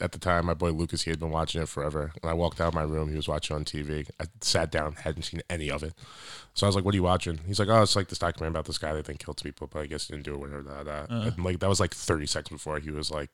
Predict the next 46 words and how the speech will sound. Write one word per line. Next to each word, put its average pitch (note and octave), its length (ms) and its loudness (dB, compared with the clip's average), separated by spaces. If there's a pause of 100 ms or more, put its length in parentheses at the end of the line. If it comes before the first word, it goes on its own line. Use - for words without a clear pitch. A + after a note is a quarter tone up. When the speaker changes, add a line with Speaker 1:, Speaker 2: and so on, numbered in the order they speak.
(120)
Speaker 1:
just - 340 2
amidst E2+ 380 -2
all D2 180 -2
of D2 80 -8
it. D2 160 -6
Speaker 2:
Yeah. A2+ 320 6
Speaker 1:
<laughs> - 40 -14
I - 120 -6
was - 180 8
like, A2+ 140 0
"Wow, A2+ 200 10 (100)
that's - 260 6
fucking - 300 0
Speaker 2:
Yeah. G2 60 0
Speaker 1:
exciting." B2 460 8 (460)
Speaker 2:
What F3+ 140 12
a G3+ 40 12
way E3 80 12
to B2 60 8
go. A#2 380 10
Speaker 1:
<laughs> - 60 -2
He A#3 120 10
was A#3 180 12
like, C3 160 10
he's - 200 8
like, B2 100 12
"You C#3 60 12
don't D#3 100 12
understand. G2+ 500 8
Like, F#2+ 140 10
I've G#2 60 12
been A2+ 100 12
watching G2 240 10
this F2 80 6
for F2+ 100 2
six - 300 6
weeks. F2 280 2
This E2+ 200 -6
is E2 80 2
so - 380 8
intense." E2 420 2
Speaker 2:
Crazy. A#2+ 460 2 (100)
Speaker 1:
Yeah. G2 200 0 (840)
What's - 160 6
that? B2+ 140 10
Speaker 2:
Um, B2 380 8